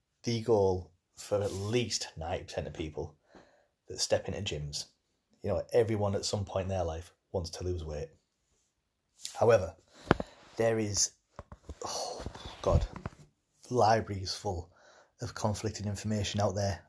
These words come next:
on how to lose weight. Whether it's this or that diet,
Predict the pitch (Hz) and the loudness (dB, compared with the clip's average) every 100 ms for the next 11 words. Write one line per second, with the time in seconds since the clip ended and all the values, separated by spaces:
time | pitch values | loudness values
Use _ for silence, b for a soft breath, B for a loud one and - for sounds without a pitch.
0 | _ 104 98 - 104 98 - - 104 98 | _ -2 -2 2 0 0 -6 -4 -2 0
1 | 101 92 92 - B B B B B B | -2 -2 -4 -8 B B B B B B
2 | 123 104 104 95 - - B B B _ | 2 4 2 2 2 0 B B B _
3 | 123 - 113 202 190 95 95 85 90 92 | 2 4 6 8 6 4 2 0 -2 -4